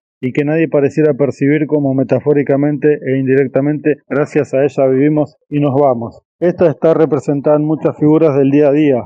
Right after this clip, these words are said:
pasando desapercibida. No llama la atención nunca, y nunca lo hizo. Eterna y sumisa siempre vivió desde su creación. En nuestro mundo se inmortalizó. Como un triste esclavo, las peores situaciones soportó. Pasando a su lado un perrito callejero, su descarga de orina vació,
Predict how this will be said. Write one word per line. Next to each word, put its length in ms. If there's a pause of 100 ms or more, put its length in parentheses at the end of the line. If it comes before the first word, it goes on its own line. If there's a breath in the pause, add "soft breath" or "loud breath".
pasando 380
desapercibida. 840 (240)
No 80
llama 320
la 80
atención 440
nunca, 440 (100)
y 160
nunca 320
lo 160
hizo. 300 (180)
Eterna 460
y 60
sumisa 420
siempre 400
vivió 480
desde 260
su 160
creación. 520 (160)
En 120
nuestro 300
mundo 280
se 120
inmortalizó. 800 (160)
Como 220
un 120
triste 300
esclavo, 500 (100)
las 200
peores 460
situaciones 600
soportó. 600 (120)
Pasando 400
a 60
su 160
lado 220
un 140
perrito 460
callejero, 640
su 240
descarga 420
de 60
orina 320
vació, 480